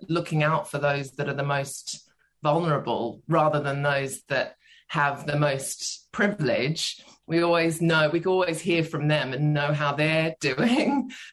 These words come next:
but it's the, the ones that, um, that might be isolated or ignored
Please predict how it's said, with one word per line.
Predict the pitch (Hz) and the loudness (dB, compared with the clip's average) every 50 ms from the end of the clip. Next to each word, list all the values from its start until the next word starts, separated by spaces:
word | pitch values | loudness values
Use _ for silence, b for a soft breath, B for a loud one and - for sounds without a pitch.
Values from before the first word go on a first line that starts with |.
| B | B
but | 180 165 156 | -2 0 0
it's | 175 175 175 170 - - | 0 -2 -2 -4 -8 -4
the, | 202 208 190 170 165 165 - | 0 2 2 2 2 0 -2
the | 165 175 185 | -2 0 0
ones | 160 165 160 160 165 170 170 165 151 147 | 2 4 4 2 2 2 0 0 -2 0
that, | 156 160 147 147 - - - | 0 2 2 0 0 -4 -2
um, | 180 151 147 147 147 151 151 147 147 - _ _ _ _ _ _ _ _ _ - - - | 0 0 2 2 2 2 2 0 -2 -4 _ _ _ _ _ _ _ _ _ -14 -12 -4
that | 165 220 185 180 185 | -2 -2 0 2 2
might | 185 180 170 170 165 160 151 | 2 4 4 2 2 0 -2
be | 175 170 151 | 0 0 0
isolated | 156 170 165 156 156 - 170 165 156 151 151 156 147 143 143 - - | 0 0 -2 -2 -2 -2 0 2 2 2 2 0 0 -2 -2 -4 -2
or | 151 147 147 | 0 0 0
ignored | 143 147 147 151 156 151 147 135 127 120 - 139 - | 0 2 2 4 4 4 4 2 0 -2 -4 -4 -8